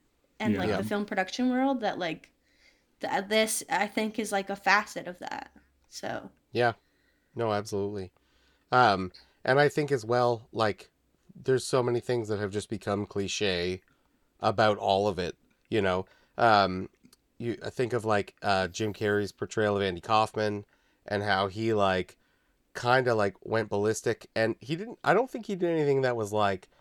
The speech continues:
Speaker 3: really untoward, but everyone hated him,
Speaker 1: Yeah,
Speaker 3: you
Speaker 1: like, I
Speaker 3: know?
Speaker 1: think he was just
Speaker 3: Like, just,
Speaker 1: really
Speaker 3: like,
Speaker 1: unpleasant.
Speaker 3: Yeah, and then,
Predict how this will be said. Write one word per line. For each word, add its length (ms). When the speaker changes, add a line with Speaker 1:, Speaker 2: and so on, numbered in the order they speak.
Speaker 3:
really 300
untoward, 840
but 260
everyone 580
hated 360
him, 100
Speaker 1:
Yeah, 260
Speaker 3:
you 60
Speaker 1:
like, 140
I 40
Speaker 3:
know? 60
Speaker 1:
think 140
he 80
was 80
just 60
Speaker 3:
Like, 180
just, 200
Speaker 1:
really 120
Speaker 3:
like, 80
Speaker 1:
unpleasant. 720
Speaker 3:
Yeah, 360
and 180
then, 220